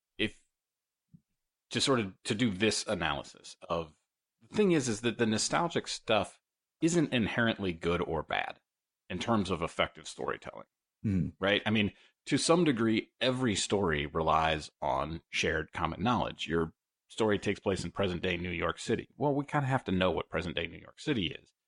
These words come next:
Speaker 1: Now, that may just be a shared experience for, for people that have lived there or visited or, or even seen it in films or read about it in other books. But, like, there's a lot of shared experience we, we pull into things, and shared experience isn't necessarily a bad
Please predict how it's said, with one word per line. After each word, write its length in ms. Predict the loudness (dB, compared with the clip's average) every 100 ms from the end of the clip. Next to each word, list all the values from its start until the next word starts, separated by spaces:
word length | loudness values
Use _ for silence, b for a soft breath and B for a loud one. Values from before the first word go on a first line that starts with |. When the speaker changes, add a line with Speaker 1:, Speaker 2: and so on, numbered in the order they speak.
| _
Speaker 1:
Now, 100 | 0
that 100 | 2
may 120 | 4 4
just 180 | 2
be 80 | 0
a 40 | 0
shared 340 | 0 -2 -4
experience 760 | -6 -4 -2 0 -2 -6 -10 -12 _ _ _ _ _ _ _ _ _ _ -4
for, 340 | -2 0 -2 -4 _ _ -12
for 80 | -4
people 260 | -2 2
that 100 | 0
have 100 | 2
lived 180 | 0 4
there 240 | 4 4
or 60 | 4
visited 500 | 2 2 4 2 2
or, 280 | 0 0 -2
or 200 | -2 0
even 220 | 0 -2
seen 220 | -4 -4
it 100 | -4
in 120 | -6 -6
films 380 | -6 -6 -10
or 60 | -10
read 160 | -12 -10
about 180 | -12
it 40 | -12
in 60 | -14
other 100 | -12 -2
books. 300 | 0 0 -6
But, 120 | 0
like, 200 | 0 -2 b b b b _
there's 160 | 0 2
a 60 | 4
lot 240 | 4 4
of 100 | 4
shared 360 | 4 2 2 2
experience 520 | -2 -2 0 0 -4
we, 140 | -8 -10 _
we 140 | -8 -8
pull 340 | -2 -2 0
into 280 | 0 0 0
things, 300 | -2 -4 -4
and 100 | -2
shared 300 | 0 2 2
experience 600 | 2 0 -2 0 2 0 0
isn't 240 | -2 -2
necessarily 560 | -4 -8 -12 -12 -12 -14
a 40 |
bad 180 | -16 -18